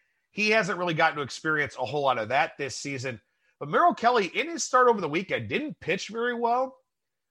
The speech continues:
but his velocities were up a little bit. So I don't know what to make of that, coming off of a major surgery in the offseason, pitched poorly in the spring, pitched poorly at the start of the season, has been better since, uh, but a guy that definitely has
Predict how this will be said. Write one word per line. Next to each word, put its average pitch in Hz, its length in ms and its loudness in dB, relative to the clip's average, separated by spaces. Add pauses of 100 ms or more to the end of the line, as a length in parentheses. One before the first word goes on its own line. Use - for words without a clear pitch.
(160)
but 180 180 2
his 247 140 0
velocities 190 720 2
were 151 220 -6
up 180 220 4
a 151 40 0
little 104 240 -2
bit. 85 300 -8
So 131 560 2 (560)
I 160 100 4
don't 202 80 2
know 208 100 2
what 190 220 -2
to 170 80 -6
make 165 240 -4
of 107 200 -8
that, 160 320 2
coming 156 240 -4
off 156 220 2
of 143 100 -10
a 135 60 -4
major 143 380 -4
surgery 151 460 -2
in 131 60 -8
the 127 60 -8
offseason, 135 720 0 (320)
pitched - 340 -10
poorly 175 420 2
in 151 120 -4
the 123 60 -8
spring, 156 560 -2 (300)
pitched - 280 -6
poorly 180 260 2
at 165 80 -6
the 143 60 -6
start 156 240 2
of 143 60 -4
the 131 60 -4
season, 147 400 -6
has 127 140 -12
been 233 220 -2
better 180 260 0
since, 165 520 -6 (420)
uh, 147 100 4
but 143 100 2
a 147 40 0
guy 160 180 4
that 156 160 -2
definitely 170 320 -2
has 127 440 -2